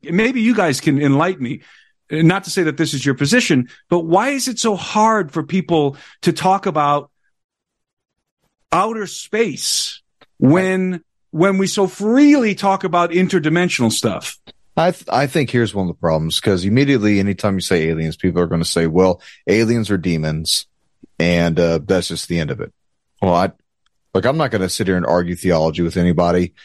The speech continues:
Speaker 2: because we found dead microbes on Mars. So are those dead demons on Mars, the little viruses that we found?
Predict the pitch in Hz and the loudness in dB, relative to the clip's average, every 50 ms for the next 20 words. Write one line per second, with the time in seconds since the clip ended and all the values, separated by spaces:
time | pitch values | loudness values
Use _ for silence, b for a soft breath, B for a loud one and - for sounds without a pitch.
0 | b b b b - - 90 107 101 92 95 95 113 113 107 - 123 113 110 104 | b b b b -4 0 0 0 0 0 0 0 0 0 0 0 -2 0 0 -2
1 | 98 90 85 107 104 104 85 92 92 90 95 95 - - 104 98 92 87 90 90 | -2 -2 0 0 0 0 0 -2 -2 -2 -2 -2 -2 0 0 0 0 0 -2 -2
2 | 87 92 104 120 117 95 71 58 - - - - - _ _ _ _ - - 113 | 0 2 2 2 2 2 0 -4 -8 -10 -12 -12 -12 _ _ _ _ -2 0 0
3 | - 95 104 98 110 110 110 - - 120 110 104 98 95 120 117 120 123 120 117 | 2 2 2 2 2 0 0 -2 -2 -2 -2 -2 -2 -2 -2 0 0 0 0 0
4 | 107 117 117 113 113 113 117 120 123 123 127 127 127 - _ _ _ _ _ _ | 0 0 0 2 2 0 2 2 0 0 -2 -4 -8 -12 _ _ _ _ _ _
5 | 92 101 107 107 113 95 110 107 107 107 110 104 - 110 104 107 113 95 101 104 | 0 0 2 2 2 2 2 2 2 2 0 0 -2 -6 -4 -2 -2 -2 -2 -4
6 | 101 - 120 113 113 113 113 | -4 -2 -2 -2 -2 -4 -4